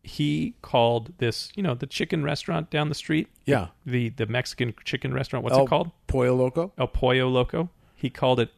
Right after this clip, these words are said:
Speaker 1: El Polo Loco. I said, "Come on, man. Really?"
Speaker 2: We, we gotta give him some lessons.
Speaker 1: Man, oh man. I guess he's a, he's a Los Angeles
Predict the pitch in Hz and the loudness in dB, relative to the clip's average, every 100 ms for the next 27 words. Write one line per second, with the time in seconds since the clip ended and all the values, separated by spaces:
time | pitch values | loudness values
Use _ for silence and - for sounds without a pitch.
0 | 120 110 - - 123 117 113 110 104 104 | -4 0 2 4 4 4 4 4 4 2
1 | 110 95 - - _ _ - - 101 87 | 2 -2 -6 -14 _ _ -8 -6 -4 -4
2 | - - - - 147 101 87 85 85 104 | -6 -18 -8 0 2 2 -2 -4 -4 0
3 | 139 147 147 143 _ _ _ _ - 180 | 2 2 2 -2 _ _ _ _ -6 2
4 | 208 214 202 - _ _ _ _ _ _ | 4 4 2 -4 _ _ _ _ _ _
5 | _ _ _ 117 143 - 147 196 160 139 | _ _ _ 0 0 2 0 2 4 2
6 | 117 113 117 101 - 98 98 107 - 90 | 2 -2 -2 -4 -2 -2 0 0 0 -6
7 | 82 - - - _ _ _ _ _ 104 | -10 -12 -14 -20 _ _ _ _ _ -6
8 | 101 107 104 92 90 95 95 92 123 151 | 0 2 2 0 -2 -2 -2 -2 0 2
9 | 170 151 117 101 92 _ _ _ _ _ | 2 2 2 0 -2 _ _ _ _ _
10 | - 131 117 117 113 113 120 113 113 95 | -2 0 0 0 -2 -2 0 2 2 0
11 | 87 - - | -6 -8 -16